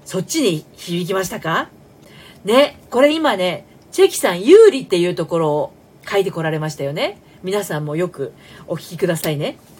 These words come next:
「朝の太陽は自信を持てと言っています。自分が有利な立場に立っていることを覚えておいて。」これだけの三行のメッセージ、自信を持てっていうところに響く人もいるわけですよね。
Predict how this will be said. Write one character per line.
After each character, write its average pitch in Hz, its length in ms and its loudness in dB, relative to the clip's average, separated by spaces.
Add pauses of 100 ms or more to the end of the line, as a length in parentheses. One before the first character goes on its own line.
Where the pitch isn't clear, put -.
(220)
「朝 339 280 0
の 339 120 -4
太 233 220 -6
陽 165 360 -4
は 208 200 -2 (280)
自 277 160 -8
信 403 320 0
を 427 60 0
持 440 140 0
て 403 100 4
と 190 140 -4
言 170 100 -4
っ - 20 -14
て - 160 -10
い 147 120 -6
ま 143 140 -8
す。 - 180 -16 (360)
自 202 200 -4
分 381 240 -2
が 381 120 -2
有 381 360 4
利 262 120 -8
な 196 100 -6
立 262 300 -8
場 208 100 -6
に 180 60 -6
立 170 120 -8
っ 269 100 -4
て - 160 -6
い 190 120 -2
る 180 80 -4
こ 185 120 -6
と 208 340 0 (200)
を 170 160 -2
覚 339 180 2
え 403 80 2
て 190 140 -2
お 196 140 2
い 170 100 -2
て。」 - 200 -12 (760)
こ 311 160 -2
れ 392 100 8
だ 403 140 2
け 392 80 0
の 311 100 -2
三 294 240 -2
行 254 140 -4
の 175 100 -6
メ 208 120 0
ッ 269 40 0
セ 208 200 -4
ー 147 40 -4
ジ、 139 160 -12 (440)
自 214 180 -6
信 427 340 0
を 427 40 0
持 427 120 0
て 381 120 4
っ - 60 -6
て 190 140 0
い 185 80 0
う 185 80 0
と 180 120 -8
こ 185 120 -4
ろ 180 80 -2
に 185 180 -4
響 190 240 -8
く 196 120 -12
人 156 160 -8
も 147 80 -8
い 151 60 -6
る 165 80 -4
わ 170 80 -2
け 156 100 -8
で 135 100 -8
す 135 100 -16
よ 117 100 -14
ね。 240 180 -8